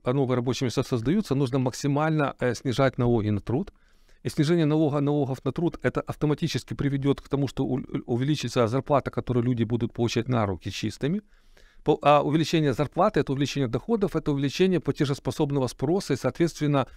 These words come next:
этот платежеспособный спрос станет драйвером роста экономики,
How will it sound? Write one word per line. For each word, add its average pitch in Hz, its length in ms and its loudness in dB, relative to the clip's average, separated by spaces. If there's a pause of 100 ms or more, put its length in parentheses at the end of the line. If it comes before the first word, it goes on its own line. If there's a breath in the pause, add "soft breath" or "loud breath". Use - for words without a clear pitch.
(160 soft breath)
этот 147 240 2
платежеспособный 143 800 -2 (240)
спрос 190 380 -4
станет 151 320 2
драйвером 147 520 6
роста 135 320 2
экономики, 156 640 -2